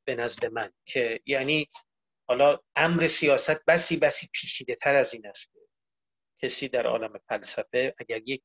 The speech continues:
نظریه‌ای داره، فکر کنه محال، ببخشید، مجال و محمل براش مهیا شد. در این حال اگر اون گزارشایی که می‌گن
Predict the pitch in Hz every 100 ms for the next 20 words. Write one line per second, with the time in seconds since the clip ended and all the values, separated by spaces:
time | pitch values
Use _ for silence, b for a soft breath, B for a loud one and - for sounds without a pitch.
0 | _ 117 110 113 113 113 113 127 - 151
1 | - 135 131 123 120 123 127 - _ 117
2 | - - 123 117 - _ 117 120 127 -
3 | _ _ _ - 120 110 87 127 131 110
4 | 113 - - 123 107 107 120 117 87 -
5 | _ _ _ _ _ _ _ _ _ _
6 | _ - 240 254 220 175 175 175 190 233
7 | 233 190 147 117 - _ _ _ _ _
8 | _ _ 156 151 160 151 - 190 175 170
9 | 156 143 151